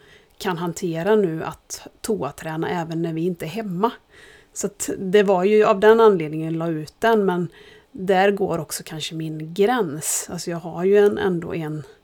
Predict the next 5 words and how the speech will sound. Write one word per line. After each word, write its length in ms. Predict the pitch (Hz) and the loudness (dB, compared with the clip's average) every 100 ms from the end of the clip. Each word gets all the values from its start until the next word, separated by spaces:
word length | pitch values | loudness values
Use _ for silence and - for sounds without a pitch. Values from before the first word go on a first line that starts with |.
| _ | _
gräns 460 | - 143 160 151 - | -8 -6 -6 -6 -6
för 320 | - 156 147 | -6 -8 -8
vad, 600 | 151 165 151 151 156 - - - _ _ | -10 -10 -6 -6 -8 -12 -14 -16 _ _
hur 300 | - 233 220 | 0 4 6
mycket 580 | 214 214 - 151 156 | 4 0 -12 -8 -8